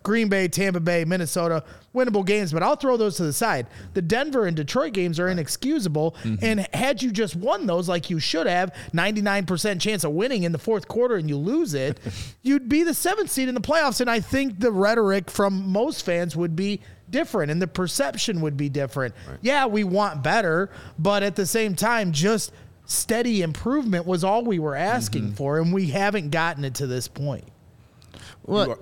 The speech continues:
Speaker 3: I'm sorry, go ahead.
Speaker 2: Uh, I, I just, I mean, the, the coaching too has just been so inconsistent this season that when you look at some, again, look at Detroit, how,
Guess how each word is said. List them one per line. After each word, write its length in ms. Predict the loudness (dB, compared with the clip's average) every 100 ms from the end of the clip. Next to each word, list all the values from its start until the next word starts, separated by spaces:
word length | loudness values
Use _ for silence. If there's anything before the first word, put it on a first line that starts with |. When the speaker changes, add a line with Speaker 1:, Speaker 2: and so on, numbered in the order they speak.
| -8
Speaker 3:
I'm 80 |
sorry, 160 | -6 -4
go 60 | -6
ahead. 140 | -8 -12 -20 -2
Speaker 2:
Uh, 180 | 0 2
I, 260 | 0 0 -2
I 40 |
just, 260 | -4 -10 -6
I 40 | -2
mean, 380 | 0 0 -4 -8 -20 -20 -20 -20 -20 -8
the, 340 | -2 -2 -2 -4
the 160 | -4
coaching 480 | -2 0 0 0 -2
too 180 | 0 0
has 100 | 0
just 220 | -2 -2
been 140 | -2 -2
so 300 | 0 2 2
inconsistent 600 | 0 -2 -2 -2 -2 -2
this 160 | -2
season 500 | -2 -2 0 0 0
that 280 | 0 0 0
when 100 | 0
you 120 | 0
look 180 | 0 0
at 80 | -2
some, 560 | -2 -2 -2 -2 -4 -4 -10 -14 -4
again, 320 | 0 2 2
look 140 | 0
at 80 | 0
Detroit, 640 | -2 -4 0 2 2 -2 -8 -20 -20 -20 -4
how, 580 | 2 4 4 2 0